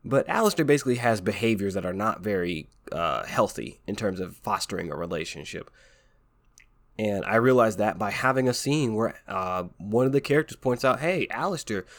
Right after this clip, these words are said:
you were kind of a piece of shit in our relationship." So, yeah. Sh-, having the characters share how they feel about something is super duper important.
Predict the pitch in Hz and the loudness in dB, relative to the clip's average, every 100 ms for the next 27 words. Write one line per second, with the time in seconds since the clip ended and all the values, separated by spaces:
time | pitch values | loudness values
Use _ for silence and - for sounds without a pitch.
0 | - _ - 175 359 - 160 151 165 175 | -20 _ -2 2 2 0 2 2 2 -2
1 | - 123 - 185 - 339 - 139 110 98 | -4 -4 -4 -2 2 2 2 -2 0 0
2 | 90 76 - - 78 - _ _ _ _ | -2 -4 -6 -10 -8 -8 _ _ _ _
3 | _ _ - - 101 90 - _ _ _ | _ _ -10 -2 0 -2 -10 _ _ _
4 | - 123 107 - - _ _ _ _ _ | -4 2 2 0 -10 _ _ _ _ _
5 | _ _ _ _ _ _ - 151 - 113 | _ _ _ _ _ _ -8 -6 -6 -4
6 | 107 135 180 269 220 - 147 156 147 123 | -4 -2 -2 0 -2 0 2 2 2 -2
7 | - - 110 117 120 107 104 98 - - | -2 0 4 4 2 0 0 -2 -6 0
8 | 120 123 110 92 90 - 98 92 90 - | 2 4 2 2 -2 -4 -6 -6 -8 -6
9 | 87 - - 139 160 107 - 120 110 78 | -6 -6 0 0 2 -2 2 0 0 -4
10 | - - 98 - - | -6 -6 -4 -4 -10